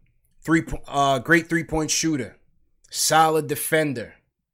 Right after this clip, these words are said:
dribble penetration, gets into the lane. I think he's averaging around, um, fourteen drives per game. So VanVleet's gonna get into that lane. The problem is he's not a good finisher.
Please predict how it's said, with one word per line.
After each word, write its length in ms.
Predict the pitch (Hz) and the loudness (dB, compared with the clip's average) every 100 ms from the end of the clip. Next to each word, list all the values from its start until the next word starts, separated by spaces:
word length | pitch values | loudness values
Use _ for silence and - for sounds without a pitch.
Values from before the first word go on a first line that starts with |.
| _ _ _ _ _ _ _ _ _ _ - | _ _ _ _ _ _ _ _ _ _ -6
dribble 360 | 139 156 170 | 0 2 2
penetration, 840 | 170 170 165 - 185 180 170 131 110 | 2 2 2 0 2 2 2 -4 0
gets 320 | 190 247 302 | 0 0 -2
into 240 | 277 254 | -2 -2
the 80 | 226 | -2
lane. 440 | 214 247 156 101 90 | 0 0 0 -4 -10
I 80 | 113 | -10
think 200 | 175 208 | -8 -4
he's 100 | 190 | 0
averaging 400 | 208 208 190 202 | 2 2 -2 -4
around, 400 | 185 190 190 180 | -2 -2 -2 -4
um, 560 | 170 180 180 180 175 | -4 -2 0 -2 -8
fourteen 460 | - 196 202 190 180 | -8 -6 -4 -4 -4
drives 640 | 143 185 190 160 104 - - _ _ | -2 0 0 0 -4 -8 -10 _ _
per 160 | - 180 | -6 -4
game. 320 | 190 190 127 | -2 -4 -4
So 160 | - 120 | -6 -6
VanVleet's 520 | 165 294 - 247 226 | -4 -4 -4 -4 -2
gonna 180 | 202 175 | -4 -4
get 160 | 214 | -4
into 220 | 202 - | -4 -4
that 180 | 185 165 | -4 -2
lane. 180 | 180 254 | -4 -6
The 60 | 139 | -4
problem 340 | 190 226 226 | -2 -2 -2
is 120 | 165 | -6
he's 140 | 151 151 | -6 -6
not 160 | 175 | -4
a 20 | 156 | -4
good 180 | 175 | -6
finisher. 500 | - 254 320 - 113 | -4 -2 -2 -2 -6